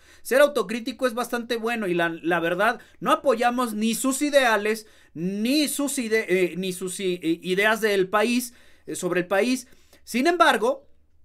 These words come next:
México merece una mejor oposición, seamos sinceros. Merece tener una mejor oposición que tenga más altura. Y mire, por acá hace el, el comparativo, aquí lo vemos.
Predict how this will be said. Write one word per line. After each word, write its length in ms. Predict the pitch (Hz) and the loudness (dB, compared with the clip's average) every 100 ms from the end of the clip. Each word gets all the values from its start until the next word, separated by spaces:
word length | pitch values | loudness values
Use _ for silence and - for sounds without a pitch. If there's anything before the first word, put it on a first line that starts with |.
| _ _ _ _ | _ _ _ _
México 360 | 175 214 294 262 | -10 -6 -2 -2
merece 320 | 175 202 - | -2 -4 -4
una 160 | 156 170 | -4 -4
mejor 260 | 147 208 | -8 -6
oposición, 600 | 226 185 147 147 208 226 | -6 -6 -8 -6 -4 -4
seamos 280 | 156 214 214 | -6 -8 -8
sinceros. 560 | 156 135 214 180 - - | -8 -6 -4 -6 -10 -14
Merece 500 | 220 226 214 262 311 | -8 -4 0 0 0
tener 260 | 254 208 247 | -2 -4 -2
una 140 | 254 | -2
mejor 300 | 220 190 214 233 175 | -4 -2 -2 -2 -4
oposición 520 | 185 185 170 180 233 | -6 -6 -6 -6 -6
que 100 | 170 | -6
tenga 260 | - 285 | -6 -4
más 180 | 233 190 | -2 -2
altura. 400 | 180 147 147 98 - - - - - - | -6 -6 -8 -10 -14 -20 -20 -20 -20 -10
Y 140 | 190 | -4
mire, 240 | 254 370 294 | 0 2 2
por 160 | 208 | 0
acá 360 | 160 185 185 185 | -2 0 0 0
hace 220 | 170 180 202 | -4 -4 -2
el, 360 | 190 170 143 - | 0 -2 -4 -8
el 100 | 143 | -10
comparativo, 720 | 151 160 156 196 220 285 277 | -8 -4 -4 -4 -4 -4 -6
aquí 220 | 143 - | -14 -8
lo 80 | 170 | -4
vemos. 500 | 170 202 262 - _ | -4 -4 -8 -14 _